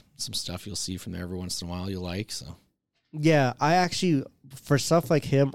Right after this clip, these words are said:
Speaker 2: the only thing I like is his antics that he has with his other strongman, Eddie Hall.
Speaker 1: Oh, okay. I know who Eddie Hall is.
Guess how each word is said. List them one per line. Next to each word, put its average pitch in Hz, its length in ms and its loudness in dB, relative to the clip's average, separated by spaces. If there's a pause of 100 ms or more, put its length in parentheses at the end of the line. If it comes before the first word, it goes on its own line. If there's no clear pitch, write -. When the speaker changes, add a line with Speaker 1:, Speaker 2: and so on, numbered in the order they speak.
(140)
Speaker 2:
the 139 120 -4
only 151 200 4
thing 151 160 0
I 131 60 4
like 120 460 2
is - 380 -4
his 131 300 2
antics 135 480 -2
that 131 80 -2
he 117 80 0
has 113 340 0
with 117 240 -2
his 131 200 -6
other 143 360 0 (440)
strongman, 120 680 0
Eddie 135 200 2
Hall. 104 340 0 (640)
Speaker 1:
Oh, 104 160 -2
okay. 95 360 -2
I 98 80 -2
know 107 120 -2
who 110 100 -2
Eddie 90 160 -4
Hall 87 260 -6
is. - 220 -10